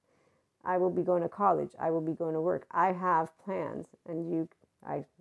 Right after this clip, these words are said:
I, I want to soar together. This is where I'm at. What are you at? Okay, cool. Let's walk." Which is why we walked for four years together. And he changed his mind.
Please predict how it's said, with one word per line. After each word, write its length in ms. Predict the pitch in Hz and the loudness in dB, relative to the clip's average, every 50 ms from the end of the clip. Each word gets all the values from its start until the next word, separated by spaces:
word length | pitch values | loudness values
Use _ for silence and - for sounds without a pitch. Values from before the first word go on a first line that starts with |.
| _ | _
I, 260 | 170 156 156 156 139 - | -8 -6 -6 -6 -4 -2
I 140 | - 165 175 | 0 0 2
want 380 | 170 165 185 190 196 - - - | 2 4 4 4 4 2 -2 -10
to 80 | 202 | -14
soar 280 | 190 - - 214 214 220 | -12 -6 -2 0 2 4
together. 540 | 220 220 220 233 233 214 185 175 175 160 - - | 4 6 8 8 8 10 8 6 4 4 0 -2
This 220 | 190 190 185 - | -2 -2 -2 -2
is 160 | - 202 190 180 | -4 -4 -2 0
where 500 | 180 185 196 196 196 208 202 - - - | 2 2 4 6 6 6 4 4 2 0
I'm 220 | 196 196 202 190 | -2 -2 0 0
at. 300 | - 175 170 170 175 - _ | 0 0 0 0 -2 -4 _
What 180 | - 180 185 175 | -6 -2 -2 0
are 120 | 190 208 | 2 2
you 160 | 220 220 190 | 4 4 4
at? 220 | - 147 135 - - - - | 4 4 2 2 -2 -6 -10
Okay, 300 | - - - - 190 - - | -10 -10 -8 -10 -10 -12 -8
cool. 380 | - - 285 254 160 - - _ _ _ _ _ _ _ _ - | -2 2 4 4 4 4 0 _ _ _ _ _ _ _ _ -4
Let's 300 | 180 175 165 - - - | -2 -2 -2 -4 -4 -4
walk." 380 | 170 160 - - - - _ _ _ _ _ _ _ _ _ _ _ _ _ _ _ _ - | -2 -2 -2 -2 -6 -10 _ _ _ _ _ _ _ _ _ _ _ _ _ _ _ _ -18
Which 200 | - 160 - 170 | -18 -14 -12 -12
is 120 | 165 151 - | -12 -10 -4
why 440 | 170 170 170 170 165 165 170 175 175 | 0 4 6 6 6 6 6 4 4
we 160 | 170 180 170 | 4 4 4
walked 380 | 160 160 165 156 156 160 - _ | 4 6 6 6 6 4 0 _
for 120 | - 175 | -12 -12
four 240 | - _ - 202 208 | -10 _ -4 -2 0
years 260 | 226 254 254 233 233 | 0 2 0 0 0
together. 440 | - - 170 165 160 151 147 147 139 170 170 _ _ _ _ 220 220 - - | -4 -8 -6 -4 -4 -4 -4 -6 -8 -12 -16 _ _ _ _ -20 -20 -12 -6
And 320 | 214 214 214 214 220 214 - | -4 -2 0 0 0 -2 -2
he 100 | 247 240 | -4 -8
changed 380 | - - 247 240 240 233 220 - | -4 -2 0 2 2 2 2 0
his 160 | 240 220 226 | -2 -2 0
mind. 480 | 240 247 254 240 208 170 156 151 - | 0 2 4 4 4 4 2 0 -4